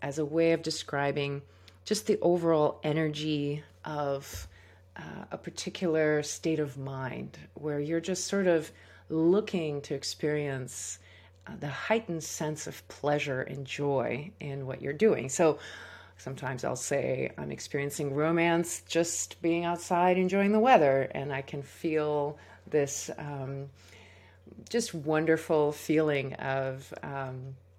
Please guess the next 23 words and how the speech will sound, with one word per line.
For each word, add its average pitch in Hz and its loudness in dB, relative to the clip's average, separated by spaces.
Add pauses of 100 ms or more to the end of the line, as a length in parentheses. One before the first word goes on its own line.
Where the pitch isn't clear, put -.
(340)
being 214 8
in 196 8
my 175 6
body 139 2
and 127 -6
experiencing 135 -6
the - -8
senses. - -8 (920)
Now, 165 6 (460)
when 196 4
it 208 6
comes 233 2
to 185 -2
tango, 160 2
there's 165 2
a - 0
particular 196 2
word 143 2 (240)
that 147 0
I've 131 0 (220)
grown 143 -2
to - -8
love, 135 -2